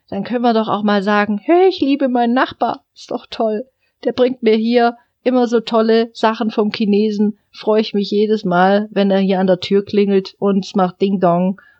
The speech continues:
und er <laughs> hält mir eine Tüte vom Chinesen mit irgendwelchen Nudeln, ähm, entgegen. Finde ich toll,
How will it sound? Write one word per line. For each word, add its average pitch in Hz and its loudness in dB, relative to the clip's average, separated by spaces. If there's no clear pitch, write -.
und 196 -2
er 185 2
<laughs> 226 -6
hält - -2
mir 208 0
eine 226 2
Tüte 220 -2
vom 202 -2
Chinesen 214 0
mit 196 -2
irgendwelchen 196 0
Nudeln, 196 2
ähm, 175 0
entgegen. 143 -4
Finde 170 -4
ich - -10
toll, 233 0